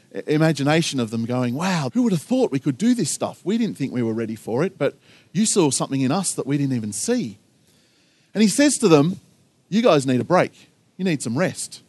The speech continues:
Let's go take some, take a break." But they don't get a break. His heart for compassion for these people that have run around the side and met them on the other side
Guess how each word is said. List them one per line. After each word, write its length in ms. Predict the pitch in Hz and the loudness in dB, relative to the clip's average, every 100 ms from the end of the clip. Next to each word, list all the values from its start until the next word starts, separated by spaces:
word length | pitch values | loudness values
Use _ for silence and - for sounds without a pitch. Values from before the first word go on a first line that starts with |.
| - | -6
Let's 200 | 180 - | -6 -2
go 200 | 143 143 | 2 2
take 280 | 151 143 - | 0 -6 -8
some, 140 | 151 - | -14 -6
take 200 | 135 120 | -6 -4
a 40 | |
break." 440 | 110 147 - _ _ _ _ _ _ _ _ _ | -4 -4 -4 _ _ _ _ _ _ _ _ _
But 120 | 202 | 2
they 100 | 202 | 6
don't 180 | 214 254 | 6 4
get 120 | 220 | 2
a 40 | 175 | 0
break. 540 | 123 214 190 - - _ _ _ _ _ _ _ _ _ _ _ _ _ | 4 2 2 -2 -18 _ _ _ _ _ _ _ _ _ _ _ _ _
His 200 | 165 147 | -4 -4
heart 260 | 151 220 - | 0 -2 0
for 120 | 190 | -4
compassion 640 | 175 143 - 214 - 147 | -4 -4 -4 -4 -4 -4
for 100 | 127 | -2
these 180 | 147 143 | 0 0
people 460 | - 196 196 165 120 | 0 -2 0 -2 0
that 120 | 127 | 0
have 160 | 127 131 | -2 -2
run 220 | 165 160 | -2 -2
around 240 | 151 143 | -2 -2
the 80 | 135 | -4
side 400 | - 135 147 151 | -4 0 0 0
and 140 | 123 | 0
met 160 | 135 - | -2 -4
them 100 | 143 | -4
on 100 | 135 | -2
the 120 | 131 | -2
other 100 | 123 | -4
side 480 | 113 160 135 113 | -4 -2 0 -2